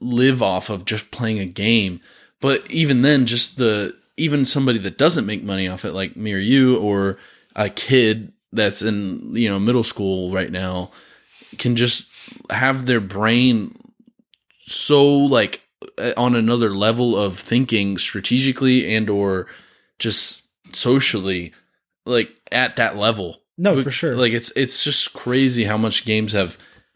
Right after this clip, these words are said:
Speaker 1: come forward and really picked apart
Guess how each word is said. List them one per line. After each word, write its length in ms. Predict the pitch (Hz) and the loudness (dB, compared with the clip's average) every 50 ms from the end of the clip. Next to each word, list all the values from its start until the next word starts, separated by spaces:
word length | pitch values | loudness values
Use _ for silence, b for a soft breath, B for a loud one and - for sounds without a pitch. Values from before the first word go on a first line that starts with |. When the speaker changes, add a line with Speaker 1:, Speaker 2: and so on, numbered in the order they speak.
| b - | b -4
Speaker 1:
come 220 | - 127 120 113 | 0 2 2 2
forward 560 | 107 - - 110 113 117 117 113 107 101 95 92 | 2 0 -2 0 0 2 2 2 2 2 0 0
and 340 | 95 98 98 98 101 101 | 0 0 0 0 -2 2
really 500 | 107 113 113 110 110 107 101 98 - _ _ B B B B B | 2 2 4 4 2 0 0 -2 -6 _ _ B B B B B
picked 260 | - - - - - | -6 -6 -6 -2 -2
apart 500 | 117 - - - 117 113 110 101 - - | -2 -2 0 0 2 2 2 2 0 -4